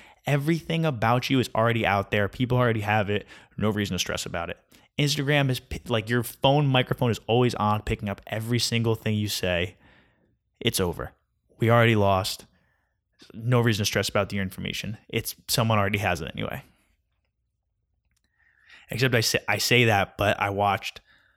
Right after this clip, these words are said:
I think I've said before, I watch a lot of Joe Rogan, and he recently had someone who, uh,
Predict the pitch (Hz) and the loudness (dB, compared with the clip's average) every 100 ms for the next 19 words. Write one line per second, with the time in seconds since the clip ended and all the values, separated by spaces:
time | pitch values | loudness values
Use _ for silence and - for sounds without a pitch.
0 | _ _ - 101 107 104 - 104 98 107 | _ _ -6 -2 0 -2 -2 -2 -4 -2
1 | 104 92 95 98 _ _ _ - 113 98 | 0 0 -2 -10 _ _ _ -8 -4 -2
2 | - 104 101 113 107 107 113 131 135 110 | 0 0 2 0 2 2 2 0 -2 -4
3 | 104 110 - 101 98 101 - 104 101 98 | -4 -2 -2 -4 -4 -4 -4 -2 -2 -2
4 | 107 101 95 92 98 | -2 0 0 0 -2